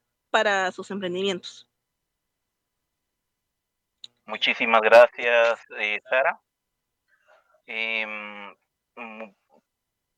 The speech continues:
Speaker 2: ahora sí ya podemos continuar. <laughs> Al mismo tiempo, pues esto no se queda acá. Justamente estamos en el episodio número once y les queremos contar que tenemos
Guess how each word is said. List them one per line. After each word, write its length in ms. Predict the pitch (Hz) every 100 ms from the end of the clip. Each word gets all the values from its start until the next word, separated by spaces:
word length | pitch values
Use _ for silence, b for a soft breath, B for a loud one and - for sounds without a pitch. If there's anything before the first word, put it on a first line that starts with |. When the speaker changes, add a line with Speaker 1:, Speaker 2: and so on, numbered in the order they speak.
| _
Speaker 2:
ahora 220 | 110 117
sí 120 | 117
ya 100 | 110
podemos 300 | - 104 107
continuar. 440 | - 95 101 98 90 -
<laughs> 300 | 143 120 104 B B B B -
Al 140 | 139
mismo 240 | 156 190
tiempo, 300 | 185 165 196
pues 200 | - 110 -
esto 260 | 110 -
no 120 | 110 107
se 140 | 113
queda 220 | - 110
acá. 240 | - 147 - _ _ 127
Justamente 520 | - 120 117 120 123
estamos 360 | - 113 120
en 140 | 117 107
el 100 | 101
episodio 480 | - _ 113 107 104
número 340 | 104 104 104
once 400 | 110 113 - 98 B B B
y 100 | 120
les 120 | 123 -
queremos 380 | 113 117 131
contar 480 | - 107 - 110 123
que 240 | - 123 131
tenemos 580 | - 107 113 127 147